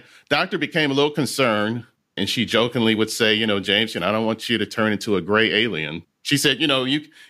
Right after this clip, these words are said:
I still want you to put some more weight on. You know, I don't want you to get too, uh, disappear on us." But she enjoyed my progress. She called me a classic patient. I became one of her favorite patients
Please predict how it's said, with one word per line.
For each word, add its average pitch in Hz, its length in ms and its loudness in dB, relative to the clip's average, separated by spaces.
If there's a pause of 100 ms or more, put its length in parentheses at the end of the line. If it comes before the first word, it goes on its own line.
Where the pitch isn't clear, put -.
I 110 60 0
still 175 220 0
want 170 180 2
you 151 60 0
to 123 100 2
put - 340 -2
some 135 100 0
more 127 180 4
weight 123 280 2
on. 90 400 -2
You 101 160 -2
know, 87 80 2
I 98 80 2
don't 113 180 0
want 107 220 -2
you 107 40 -4
to 95 60 0
get 107 220 0
too, 104 440 0
uh, 90 300 2 (240)
disappear 92 640 0
on 78 220 -4
us." - 280 -8 (140)
But 127 80 2
she 175 200 4
enjoyed 143 680 2
my 110 200 -2
progress. 104 580 -2
She 127 140 -6
called 127 320 0
me 117 100 2
a 95 100 2
classic 120 680 -2
patient. 110 540 -2
I 117 100 2
became 135 340 0
one 120 120 0
of 113 40 -2
her 110 80 -2
favorite 104 380 -2
patients 90 540 -4